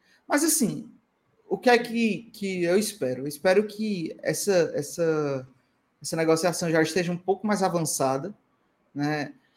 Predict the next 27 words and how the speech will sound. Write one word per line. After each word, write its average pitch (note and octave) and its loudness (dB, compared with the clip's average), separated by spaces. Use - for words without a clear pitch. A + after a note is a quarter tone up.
Acho G3+ 4
que - -20
também G3 2
não F#3 2
é G3+ 4
só G3+ 2
dinheiro, D#3 0
o E3 -6
dinheiro E3 0
pesa D3+ 0
demais, C#3+ -2
demais. C#3+ -6
Mas A3+ 8
pode A3+ 4
ser A#3 4
que A#3 2
a, B3 2
a G3+ 8
proposta A3+ 2
do A3+ -4
Fortaleza A#3+ 2
seja C4 2
melhor C4 4
em G#3+ 4
outros C4 0
quesitos, D#3 0
né? F#3+ -14